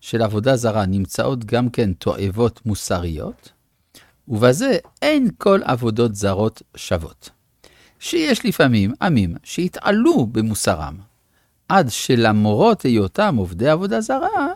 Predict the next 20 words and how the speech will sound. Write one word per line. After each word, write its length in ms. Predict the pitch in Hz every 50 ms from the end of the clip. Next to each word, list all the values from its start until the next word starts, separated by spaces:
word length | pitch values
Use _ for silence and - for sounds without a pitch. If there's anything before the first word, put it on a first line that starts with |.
| - -
הם 120 | 240 247
עומדים 440 | 294 311 277 262 - 320 320 302 262
במעלה 460 | - 214 196 185 196 185 180 185 180
הוגנת 560 | 160 165 135 120 117 135 160 165 160 151 143
במוסריות, 920 | 127 113 107 107 104 - - 117 101 98 98 101 117 131 131 127 120 - - _ _ _ _ _ _ _ -
במידות 560 | 107 113 110 110 104 95 104 120 123 117 120 98
ודרך 360 | 95 92 98 98 92 - -
ארץ. 420 | 85 - - _ _ - - - _ _ _ _ _ _ _ _ _ _ - _ _ _ _ -
וממילא 640 | 120 117 117 117 113 131 180 214 202 170 123 95 76 73 - - -
הנימוסים 680 | - 101 101 104 107 107 113 110 101 - 240 220 170 104
ודרכי 380 | 90 85 78 80 73 - - 139
עבודה 320 | 147 139 131 127 139 147
זרה 220 | 156 170 175 208 202
שלהם 400 | - - 233 262 302 294 - 254
אינם 320 | 254 269 339 370 349 294 254 - -
כל 420 | - 208 190 202 226 247 247 233 185 -
כך 320 | - 185 - 170 - -
משוקצים 760 | 131 120 113 - - 123 120 - 95 101 - - - 151 147 123
ומלאים 420 | 101 98 101 98 101 110 131 139
תיעוב 680 | 120 - - 113 95 - 143 190 190 151 143 165 202